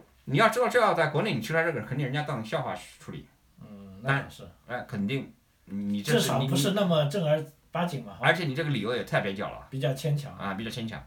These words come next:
Speaker 1: 但这边人家只要听说你养狗，而马上对你马上开绿灯。
Speaker 2: 嗯。
Speaker 1: 所有的都是，哦，对的，没错，你需要这样，
Speaker 2: 对。
Speaker 1: 你需要这样。
Speaker 2: 所以人家说标准的澳洲家庭就是两个小孩，两只狗。
Speaker 1: <laughs> 对，他反正，
Speaker 2: 必须得哈。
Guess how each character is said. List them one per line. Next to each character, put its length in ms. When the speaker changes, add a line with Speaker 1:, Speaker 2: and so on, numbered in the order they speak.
Speaker 1:
但 160
这 140
边 180
人 100
家 100
只 100
要 100
听 140
说 80
你 100
养 140
狗， 260
而 120
马 180
上 140
对 140
你 120
马 200
上 100
开 120
绿 100
灯。 140
Speaker 2:
嗯。 300
Speaker 1:
所 140
有 60
的 60
都 120
是， 100
哦， 300
对 140
的， 100
没 100
错， 200
你 80
需 120
要 80
这 60
样， 80
Speaker 2:
对。 420
Speaker 1:
你 40
需 140
要 80
这 60
样。 120
Speaker 2:
所 180
以 140
人 180
家 100
说 180
标 280
准 160
的 80
澳 140
洲 160
家 180
庭 180
就 80
是 160
两 200
个 100
小 180
孩， 420
两 180
只 120
狗。 160
Speaker 1:
<laughs> 200
对， 220
他 120
反 180
正， 80
Speaker 2:
必 60
须 40
得 80
哈。 160